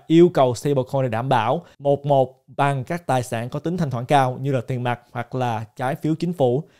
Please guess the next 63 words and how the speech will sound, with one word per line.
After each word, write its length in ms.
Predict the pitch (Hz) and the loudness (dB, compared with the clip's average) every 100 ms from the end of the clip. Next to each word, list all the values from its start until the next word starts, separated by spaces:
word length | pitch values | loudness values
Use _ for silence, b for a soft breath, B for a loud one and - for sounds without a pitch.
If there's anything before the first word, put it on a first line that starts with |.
| b | b
Điều 120 | 156 160 | -2 0
này 120 | 143 | 0
cũng 160 | 175 | -2
không 180 | 185 185 | -2 -2
nhiều 160 | 170 131 | 0 0
là 80 | 123 | 0
lạ 200 | 110 117 | 0 -2
các 60 | 143 | -2
bạn. 120 | 123 | -2
Thật 140 | 131 110 | -6 -4
ra 180 | 135 | -4
những 440 | 135 123 113 143 170 _ | -4 -6 -6 -8 -10 _
cái, 280 | 165 160 170 B B - | 0 0 0 B B -8
à, 160 | 131 135 | -8 -4
công 200 | 156 156 | -4 -2
ty 100 | 151 | 0
lớn 280 | 143 139 202 | 2 2 0
bây 140 | 160 | -2
giờ 140 | 127 117 | 0 -2
như 100 | 120 | -2
là 100 | 113 - | -6 -4
Circle 380 | 139 131 120 110 | -4 0 -2 -2
và 100 | 113 | -4
Tether 420 | - 131 120 110 - | -4 -4 -2 -4 -6
thì, 160 | 120 | -6
à, 100 | 117 110 - | -6 -10 -8
cũng 280 | 120 135 | -8 -6
đã 280 | 143 110 120 | -6 -6 -6
sử 220 | - 127 | -8 -6
dụng 320 | 139 143 110 - | -2 -4 -4 -10
tiền 180 | 120 | -8
mặt 160 | 123 107 - | -8 -10 -12
và 220 | 113 107 | -10 -10
trái 220 | - 131 | -10 -12
phiếu 120 | 160 | -10
chính 60 | 147 | -10
phủ 160 | 117 | -8
là 80 | 135 131 | -8 -8
phần 160 | 107 117 | -10 -6
lớn 180 | 131 | -2
rồi. 220 | 175 123 104 b b - | 0 0 -2 b b -4
Nhưng 200 | 175 160 | 0 0
mà 180 | 127 | 0
các 140 | 123 151 | -2 -4
bạn 220 | 117 117 | -4 -4
sẽ 120 | 127 | -8
thấy 200 | - 160 | -6 -2
được 180 | 143 120 | -2 -4
một 80 | 123 | -4
điều 140 | 120 | -6
khác 160 | - 147 | -6 -6
biệt 220 | 113 104 | -6 -4
đó 200 | 143 131 - | -2 -2 -4
là 340 | 123 113 104 b b _ | -2 -2 -4 b b _
được 220 | 127 127 | -10 -6
phát 140 | 147 | -6
hành 240 | 135 123 120 | -4 -4 -4
bởi 180 | 107 107 | -4 -4
các 240 | 151 - | -8 -8
ngân 260 | 135 139 131 | -8 -6 -4
hàng 260 | 123 113 | -4 -4
mà 80 | 104 | -8
thôi. 280 | 131 139 | -2 0